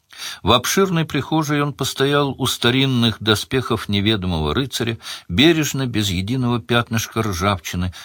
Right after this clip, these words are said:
сохранявшихся в углу на дубовой подставке. Это не бутафория, а настоящий доспех, когда-то побывавший в жарком деле. Там и сям видны недвусмысленные вмятины. Не без зависти послушал, как безмятежно и лихо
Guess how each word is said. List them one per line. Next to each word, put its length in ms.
сохранявшихся 960
в 80
углу 380
на 120
дубовой 400
подставке. 760
Это 200
не 100
бутафория, 760
а 80
настоящий 560
доспех, 600
когда-то 580
побывавший 720
в 80
жарком 480
деле. 380
Там 260
и 60
сям 460
видны 440
недвусмысленные 1000
вмятины. 640
Не 200
без 220
зависти 600
послушал, 640
как 220
безмятежно 760
и 40
лихо 460